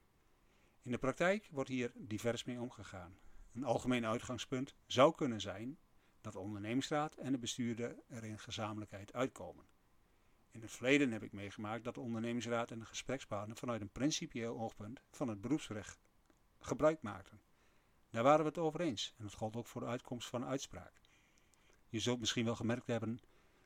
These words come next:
dat ik medezeggenschap erg belangrijk vind. En ik hoop dat je door mijn podcast hier ook enthousiast voor bent geworden. Wil je invloed op je werkomstandigheden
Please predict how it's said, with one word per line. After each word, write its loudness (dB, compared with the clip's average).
dat -2
ik -4
medezeggenschap 4
erg 2
belangrijk 2
vind. -12
En -6
ik -2
hoop 8
dat 6
je 0
door 6
mijn 4
podcast -2
hier 2
ook -4
enthousiast -4
voor -10
bent -10
geworden. -10
Wil -6
je -2
invloed -2
op -6
je -2
werkomstandigheden -2